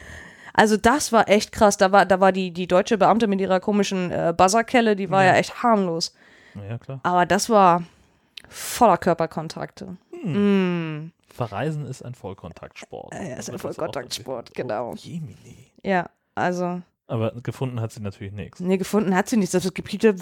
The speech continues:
Speaker 1: waren bestimmt die scheiß Knöpfe an meiner Hose.
Speaker 2: Ja, ja.
Speaker 1: So.
Speaker 2: Hätte sie halt auch mit so einer Buzzerkelle rausfinden können,
Speaker 1: Hätte
Speaker 2: ne?
Speaker 1: sie auch so rausfinden können.
Speaker 2: Ja.
Speaker 1: Mhm.
Speaker 2: Vielleicht mochte die dich auch.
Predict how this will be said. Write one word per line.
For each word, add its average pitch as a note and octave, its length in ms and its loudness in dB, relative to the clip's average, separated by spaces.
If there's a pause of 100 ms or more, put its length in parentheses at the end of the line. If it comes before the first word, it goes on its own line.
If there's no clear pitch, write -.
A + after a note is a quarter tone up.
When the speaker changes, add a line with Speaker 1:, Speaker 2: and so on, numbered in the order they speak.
(140)
Speaker 1:
waren G#3 120 4
bestimmt G#3 240 -2
die G3+ 80 -6
scheiß A3 260 -2
Knöpfe A3+ 320 6
an F#3 80 4
meiner F#3+ 280 4
Hose. F3 440 2
Speaker 2:
Ja, A2+ 320 0
ja. G#2+ 140 -6
Speaker 1:
So. G#2 140 -2 (840)
Speaker 2:
Hätte A2 240 4
sie A2 160 6
halt A2+ 140 6
auch A2+ 120 4
mit A#2+ 160 2
so B2 60 0
einer B2 100 4
Buzzerkelle A2 480 2
rausfinden F2 460 -2
können, F#2 160 -4
Speaker 1:
Hätte F3+ 140 0
Speaker 2:
ne? F#3 40 0
Speaker 1:
sie F#3 160 -2
auch E3+ 100 -6
so F3 140 -8
rausfinden D#3 440 -10
können. D#3+ 280 -16 (960)
Speaker 2:
Ja. F#2+ 380 2 (140)
Speaker 1:
Mhm. D#3 300 -14 (1300)
Speaker 2:
Vielleicht C3 320 4
mochte C#3+ 240 4
die A2 100 2
dich G2+ 200 0
auch. A2 260 -4